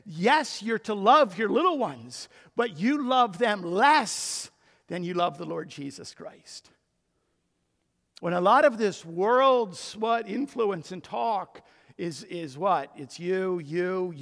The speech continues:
those around you, and then you kind of pencil in a fifteen-minute or a forty-five-minute block somewhere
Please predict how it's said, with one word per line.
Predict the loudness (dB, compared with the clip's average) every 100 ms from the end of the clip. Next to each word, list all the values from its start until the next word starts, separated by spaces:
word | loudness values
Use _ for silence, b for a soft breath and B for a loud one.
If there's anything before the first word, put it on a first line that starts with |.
| -4
those | -2 -2 -6
around | -2 0 0 -2 -4
you, | -2 -2 -4 -6 B B
and | -8 -6
then | -6 -8
you | -10
kind | -12 -6 -6 -6
of | -8
pencil | -8 -8 -8 -6 -6
in | -6 -10 -12 b -20
a | -10
fifteen-minute | -8 -6 -8 -10 -8 -8 -8
or | -10
a |
forty-five-minute | -8 -4 -2 -2 -6 -8 -4
block | 0 2 0
somewhere | -2 -4 -2 -2 0 -2